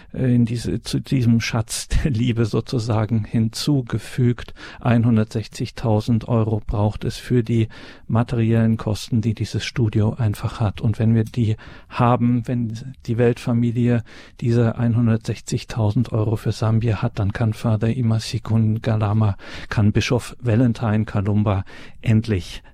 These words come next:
damit durchstarten, was er sich ersehnt, und zwar nicht für sich selbst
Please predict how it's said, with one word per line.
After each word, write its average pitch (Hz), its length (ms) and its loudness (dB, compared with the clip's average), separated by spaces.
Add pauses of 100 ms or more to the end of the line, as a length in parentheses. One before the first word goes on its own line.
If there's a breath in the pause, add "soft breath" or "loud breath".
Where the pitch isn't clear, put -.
(100)
damit 104 540 0
durchstarten, 104 960 0 (320 loud breath)
was - 500 -2 (200)
er 101 180 2
sich - 340 -4
ersehnt, 110 640 2
und 104 160 -4
zwar 101 180 0
nicht 107 280 0
für 123 120 0
sich 101 220 -4
selbst - 480 0